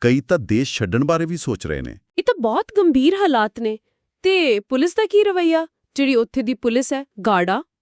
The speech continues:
Speaker 1: ਪੀੜਤਾਂ ਦਾ ਇਹੀ ਕਹਿਣਾ ਕਿ ਪੁਲਿਸ ਜਾਂਚ, ਜਿਹਨੂੰ ਗਾੜਾ ਇਨਵੈਸਟੀਗੇਸ਼ਨ ਕਹਿੰਦੇ ਨੇ, ਉਹ ਬਹੁਤ ਹੌਲੀ ਹੈ।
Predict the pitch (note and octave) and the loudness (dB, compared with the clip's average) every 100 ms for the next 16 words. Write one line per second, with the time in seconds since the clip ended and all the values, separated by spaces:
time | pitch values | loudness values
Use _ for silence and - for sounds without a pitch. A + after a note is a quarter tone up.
0 | _ _ _ F#2 E2 G#2 A2+ D3+ - G#2 | _ _ _ -4 -2 -2 2 0 0 0
1 | G#2+ A2+ G2 G#2 C3+ F3 - F#2+ A2 D#2 | 0 0 0 0 -2 -6 -4 -2 -2 -2
2 | E2+ F#2 G2 F#2 G2 F2+ D2+ D2+ G#2+ - | -2 -2 -4 -4 -2 -2 -2 0 0 0
3 | F#2 E2 F2 - C3 C3 C#3 A2 D#2+ D#2+ | -2 -2 -2 -2 0 0 0 -2 -2 -2
4 | G2+ E3 - _ _ E3+ D#3 C#2 C3 F#3+ | -2 -4 -10 _ _ -8 -8 -4 0 0
5 | G3 A2 D2+ C2 | 0 -2 -4 -6